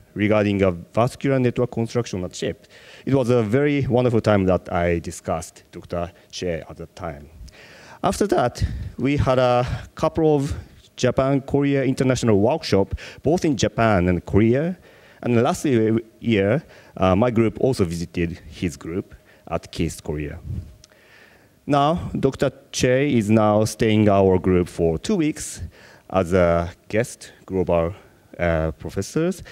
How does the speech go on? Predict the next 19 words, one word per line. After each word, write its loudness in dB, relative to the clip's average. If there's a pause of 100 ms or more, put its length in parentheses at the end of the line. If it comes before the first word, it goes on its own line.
(160)
and 2
we 2
have, 2
um, 2 (320)
today -2 (480)
good 0 (140)
opportunity 2
to -6
he-, -8
of 6
his -4
seminar 2
lecture -2
supported -6
by -6
K -2
G -8
R -10 (560)
I. -8